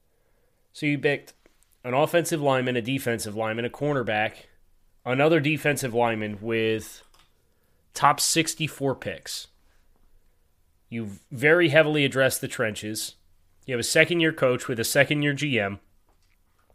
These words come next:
Your roster was amongst the worst in the league last year. This is a rebuilding franchise. Now, they're, feel like they're, they're on the doorstep of potentially making some very important progress,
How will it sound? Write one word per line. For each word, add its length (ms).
Your 120
roster 360
was 140
amongst 340
the 80
worst 280
in 80
the 60
league 300
last 340
year. 260
This 340
is 140
a 120
rebuilding 540
franchise. 760
Now, 160
they're, 300
feel 240
like 220
they're, 220
they're 320
on 160
the 80
doorstep 480
of 100
potentially 420
making 300
some 180
very 240
important 380
progress, 560